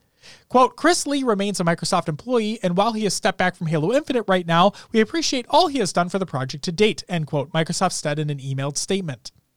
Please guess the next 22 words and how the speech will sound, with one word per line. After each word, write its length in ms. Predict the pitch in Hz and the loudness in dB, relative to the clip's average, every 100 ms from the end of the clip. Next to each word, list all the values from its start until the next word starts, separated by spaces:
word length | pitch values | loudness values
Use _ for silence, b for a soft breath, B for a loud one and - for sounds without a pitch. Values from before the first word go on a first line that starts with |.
| _ B B B B | _ B B B B
The 100 | 220 | 2
development 380 | 233 330 349 320 | 6 6 4 2
of 60 | |
Halo 280 | 254 269 240 | 2 2 0
Infinite 360 | 226 240 226 202 | -2 -2 -4 -4
has 120 | 185 | -4
been 180 | 196 180 | -4 2
rocky. 440 | 190 202 - 120 _ _ | 4 4 0 -10 _ _
In 80 | 156 | 0
August 320 | 180 180 - | 2 0 -2
twenty 200 | 202 185 | -2 0
nineteen, 540 | 175 165 277 269 254 | 0 -2 -4 -2 -4
three 220 | - 247 285 | -6 -4 -2
four 200 | 294 269 | 0 -2
three 200 | 254 220 | -2 -2
Industries 460 | 214 - 220 196 | -2 -2 -6 -4
lost 260 | 175 180 - | -2 -2 -4
its 120 | - | -8
creative 340 | - 226 262 | -2 -2 0
director, 400 | 185 160 156 190 | 0 0 0 -4
Tim 240 | 175 - 143 | -4 -6 -2
Longo, 460 | 180 254 190 180 | 0 2 4 2